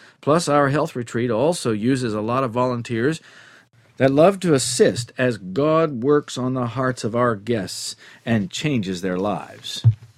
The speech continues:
Also, don't forget to sign up for our e-newsletter if you aren't already receiving it. Contact us through our website at K T F ministry dot org or email us at info at K T F ministry dot org.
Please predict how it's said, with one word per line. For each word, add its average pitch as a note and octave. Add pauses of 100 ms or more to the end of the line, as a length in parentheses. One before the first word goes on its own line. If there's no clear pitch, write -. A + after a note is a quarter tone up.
(580)
Also, C#3
don't D#3
forget C3
to A#2
sign B2
up A2
for A2+
our G#2+
e-newsletter A#2+
if G#2
you A2
aren't G#2+
already G#2+
receiving G2+
it. A2 (520)
Contact C#3
us A#2
through B2+
our A2+
website A#2
at G#2
K B2
T A2+
F G#2+
ministry A2+
dot F#2+
org C3 (400)
or D3
email D3+
us A2
at A2+
info B2+
at G2
K A#2+
T G#2
F G2+
ministry G2
dot F2+
org. A2